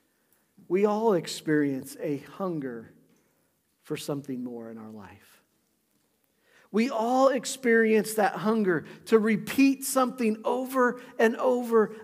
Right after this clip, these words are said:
again. Once we have it, we want to experience it again. And so I want to take a few moments and unpack this lesson from John's Gospel this morning. And I want us to find out some ways that we can apply to our own life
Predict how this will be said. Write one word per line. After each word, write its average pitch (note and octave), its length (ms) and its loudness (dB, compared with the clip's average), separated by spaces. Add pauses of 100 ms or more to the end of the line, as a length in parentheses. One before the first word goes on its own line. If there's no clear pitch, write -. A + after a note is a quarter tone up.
again. G3+ 420 2
Once C4+ 300 0
we B3 160 0
have A3+ 340 2
it, G#3 160 2 (220)
we A#3 160 0
want A#3 300 0
to A3 180 0
experience A3 800 -2
it G3+ 220 0 (180)
again. D#3+ 460 0
And D3+ 100 -4
so G#3+ 140 -2
I G#3+ 60 0
want A#3+ 200 -2
to - 20 -16
take A#3+ 180 0
a A3+ 40 -2
few G#3+ 180 -4
moments F#3+ 360 -2
and F3 100 -6
unpack D#3+ 420 -6
this D#3+ 220 -8
lesson D#3+ 420 -6 (360)
from D#3+ 180 -4
John's D#3 320 -2
Gospel D3 420 -6
this C3+ 240 -10
morning. C3 280 -12 (400)
And A3 120 0
I A3+ 40 2
want B3+ 180 0
us C#4 140 0
to A#3+ 100 -2
find A3+ 400 0
out G#3+ 220 2
some F#3+ 180 0
ways F#3 340 4
that F3 220 -2
we C4 220 0
can B3+ 380 -4 (260)
apply G#3+ 480 -4
to G#3+ 220 0
our F#3 120 4
own F#3 300 0
life B2 520 -10